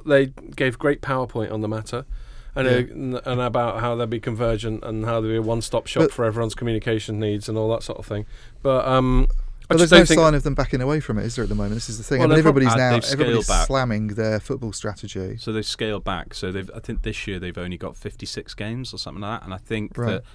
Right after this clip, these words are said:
Speaker 3: I think in years gone by, it was more of a, I can actually get it up now.
Speaker 2: I know,
Speaker 3: Um,
Speaker 2: I know
Speaker 3: to
Speaker 2: that
Speaker 3: put it
Speaker 2: the
Speaker 3: on.
Speaker 2: actual money spent was down a bit anyway, wasn't it, li-, this year on the
Speaker 3: So
Speaker 2: rights?
Speaker 3: I think
Speaker 1: Yeah.
Speaker 3: in,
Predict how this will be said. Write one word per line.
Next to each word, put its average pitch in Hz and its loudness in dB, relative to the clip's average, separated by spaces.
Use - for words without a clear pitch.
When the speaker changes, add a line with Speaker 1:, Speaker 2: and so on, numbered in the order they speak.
Speaker 3:
I 98 -8
think 117 -2
in 107 -4
years 113 -2
gone 95 -8
by, 85 -6
it 78 -10
was 95 -14
more 98 -6
of 92 -6
a, 92 -4
I 107 -4
can 131 -6
actually 120 -8
get 85 -10
it 87 -8
up 90 -10
now. 80 -12
Speaker 2:
I 139 2
know, 160 6
Speaker 3:
Um, 95 -4
Speaker 2:
I 143 2
know 165 4
Speaker 3:
to 156 4
Speaker 2:
that 131 2
Speaker 3:
put 104 0
it - -4
Speaker 2:
the 135 4
Speaker 3:
on. 135 6
Speaker 2:
actual 120 -4
money 120 -2
spent 117 -4
was 104 -8
down 117 -4
a 107 -4
bit 107 -4
anyway, 110 -4
wasn't 107 -4
it, 101 -8
li-, 107 -8
this 104 -8
year 101 -6
on 107 -6
the 104 -6
Speaker 3:
So 110 2
Speaker 2:
rights? - -6
Speaker 3:
I 117 0
think 113 0
Speaker 1:
Yeah. - 0
Speaker 3:
in, 113 -2